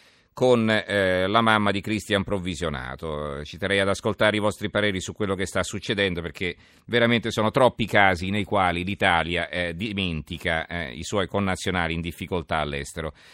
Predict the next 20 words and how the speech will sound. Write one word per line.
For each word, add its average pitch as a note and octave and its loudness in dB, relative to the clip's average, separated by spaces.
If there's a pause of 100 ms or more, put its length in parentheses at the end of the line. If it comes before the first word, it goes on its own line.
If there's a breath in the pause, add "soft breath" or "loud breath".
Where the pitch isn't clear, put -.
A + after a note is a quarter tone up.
(320 loud breath)
Allora, D3 4
il B2 4
Corriere D3 4
della B2 4
Sera, G#2+ 2
migranti, A#2+ 2
avviso G#2+ -2
all'Austria, F2+ 0
quindi F#2+ -4
stiamo F2+ -2
cambiando F#2 0
argomento. F#2+ 0 (420 soft breath)
La G#2+ 4
Stampa, B2 4
l'apertura A2+ 2
migranti, A2+ 2
Renzi A2 2
sfida G2+ -2
l'Unione F#2+ 0
Europea. D2 -4